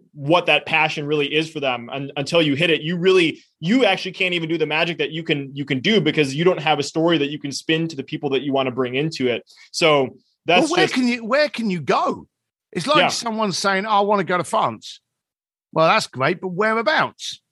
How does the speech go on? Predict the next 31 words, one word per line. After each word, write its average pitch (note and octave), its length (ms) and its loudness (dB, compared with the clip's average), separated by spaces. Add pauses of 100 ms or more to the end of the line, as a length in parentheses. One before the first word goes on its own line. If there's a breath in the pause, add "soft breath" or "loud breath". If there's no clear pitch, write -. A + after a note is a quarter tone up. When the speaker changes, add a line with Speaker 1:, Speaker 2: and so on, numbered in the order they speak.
(520)
Speaker 2:
You E3+ 200 2
know, G#3+ 160 4
do E3 60 -2
you F3+ 60 0
wanna C#3+ 140 0
go A#2+ 140 -6
south? A3+ 320 0
Do D#3 60 -6
you - 20 -4
wanna C#3 140 -2
go C#3+ 80 -2
to C3 40 -6
Paris? G3+ 300 -2 (420 loud breath)
If - 180 -2
you B3 80 0
don't D4 340 0
have C4 200 0
a G#3 60 -4
destination, F#3+ 1080 -2 (420)
you G#3 160 -2
can't G4 320 2
achieve B3 480 0
anything. G3 560 -4 (260)
So A3+ 460 2 (300 soft breath)
too C#4+ 240 0
many F4 180 0
people G#3 460 -2
today, G3+ 380 2
and G3 100 -2
that's A#3 160 -2
another A3+ 340 0